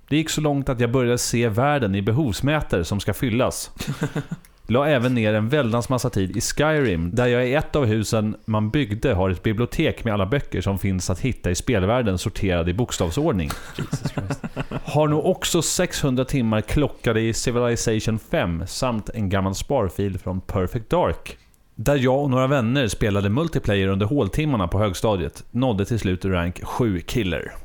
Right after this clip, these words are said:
Speaker 3: Jag, eh, alltså, den här Skyrim-grejen är ju väldigt rolig.
Speaker 2: Det är ju fantastiskt.
Speaker 3: Jag, jag började dumpa av skräp på ovanvåningen hos när, en av vapenförsäljarna. Så där bara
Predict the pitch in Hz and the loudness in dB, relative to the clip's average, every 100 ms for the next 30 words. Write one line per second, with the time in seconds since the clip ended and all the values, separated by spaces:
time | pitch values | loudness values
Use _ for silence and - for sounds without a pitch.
0 | - - - - 147 160 180 180 165 175 | -18 -18 -18 -6 -2 2 2 0 0 0
1 | 170 165 156 139 90 - - 78 143 135 | 2 2 0 -2 -6 -14 -16 -8 -4 0
2 | 147 143 143 147 185 165 139 127 131 131 | 0 0 0 0 0 0 2 2 2 2
3 | 160 180 160 123 123 120 117 110 110 117 | 2 2 2 2 2 2 2 2 2 0
4 | 123 110 - - - 127 139 139 - - | 0 -4 -8 -18 -4 0 2 0 -4 0
5 | - 123 147 - - - - - - - | 0 2 -2 -2 -6 -8 -12 -18 -20 -2
6 | 135 151 165 - 135 147 185 208 180 160 | 2 4 2 0 0 2 2 2 2 2
7 | 185 165 160 143 127 - - 220 131 - | 2 2 2 2 0 -2 0 0 0 -4
8 | - - 117 120 123 110 107 113 113 117 | -6 -4 -2 0 0 0 0 0 0 -2
9 | 143 160 180 147 117 101 98 - - 101 | -2 0 2 0 0 0 -2 -4 -4 -4
10 | - 104 104 95 90 - 113 110 104 123 | -2 -2 -2 -2 -4 -4 -2 0 0 -2
11 | 101 107 98 120 202 151 - 98 101 113 | -2 -2 -2 0 0 0 -2 -6 -6 -2
12 | 131 170 127 | 2 2 2